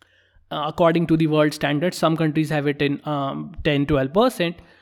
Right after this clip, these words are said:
So in India, it's quite controlled in last few years. It has been controlled. So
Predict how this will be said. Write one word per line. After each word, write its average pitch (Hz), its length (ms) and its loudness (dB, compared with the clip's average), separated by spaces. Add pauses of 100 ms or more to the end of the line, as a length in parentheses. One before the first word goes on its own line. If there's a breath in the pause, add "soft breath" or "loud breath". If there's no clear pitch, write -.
(200 soft breath)
So - 160 -8
in 175 220 -4
India, 185 400 -2
it's 156 180 -6
quite 151 380 -4
controlled 156 520 -2
in 143 460 -4
last 131 320 -6
few 139 200 -6
years. 135 340 -8
It 139 120 -10
has 170 220 -4
been 143 140 -6
controlled. 139 500 -12 (440 soft breath)
So - 400 -4